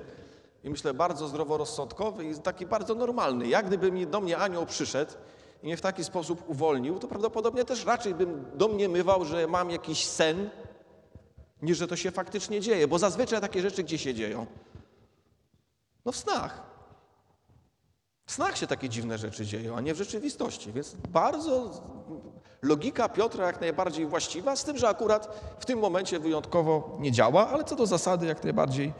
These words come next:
jest to czymś słusznym. A więc Piotr się trochę nie dobudził do końca, ale mimo wszystko szedł i był posłuszny aniołowi. I po drugie, Piotr ewidentnie miał trudności, by uwierzyć w to, co się dzieje. I słusznie,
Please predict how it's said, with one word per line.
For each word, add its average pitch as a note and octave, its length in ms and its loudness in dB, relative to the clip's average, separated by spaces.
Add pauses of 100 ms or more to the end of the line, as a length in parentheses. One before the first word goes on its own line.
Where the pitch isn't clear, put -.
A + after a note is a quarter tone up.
(480)
jest C#3+ 240 -2
to C#3+ 80 2
czymś D3 380 -2 (840)
słusznym. A#2+ 520 2 (460)
A A#2+ 100 4
więc B2+ 200 2
Piotr A#3+ 280 6
się G3 200 2 (220)
trochę A3+ 300 2
nie G#3+ 160 0
dobudził D#3+ 440 2
do C#3+ 120 4
końca, C3 540 0 (680)
ale C#3 240 2
mimo E3+ 220 0
wszystko C#3 420 -4
szedł B2+ 400 0
i C3+ 120 -2
był C#3 140 0
posłuszny C3 540 -4
aniołowi. A#2+ 540 2 (440)
I C#3 60 -2
po D3+ 120 4
drugie, G3 360 6 (280)
Piotr A3 320 6
ewidentnie F#3 800 4
miał E3+ 200 4
trudności, D#3+ 560 2
by D#3+ 120 2
uwierzyć E3 440 2
w - 40 -12
to, F#3 140 2
co E3+ 120 -2
się D3+ 180 -2
dzieje. D3 340 4 (200)
I E4+ 120 4
słusznie, G#3 680 4